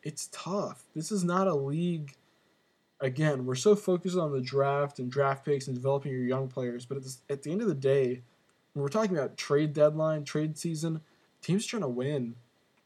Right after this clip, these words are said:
So many of these teams are trying to win. Even the rebuilding teams are not, you know, they're not selling stuff at this point. Nobody's,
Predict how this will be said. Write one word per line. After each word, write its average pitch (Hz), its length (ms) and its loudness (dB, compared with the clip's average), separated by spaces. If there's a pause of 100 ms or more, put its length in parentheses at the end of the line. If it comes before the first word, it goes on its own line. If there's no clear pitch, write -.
So - 180 6
many 226 140 6
of 160 60 6
these 131 120 -2
teams 160 240 -2
are 156 40 -8
trying 143 180 -2
to 120 40 -2
win. 123 420 -2
Even 196 180 2
the 220 100 4
rebuilding 156 540 2
teams 135 320 -4
are 123 60 -2
not, 135 380 2 (540)
you 131 60 -6
know, 127 140 0
they're 156 140 2
not 190 200 4
selling 147 460 2
stuff 120 280 2
at 120 60 -10
this 120 160 -6
point. 117 400 -10
Nobody's, 185 420 4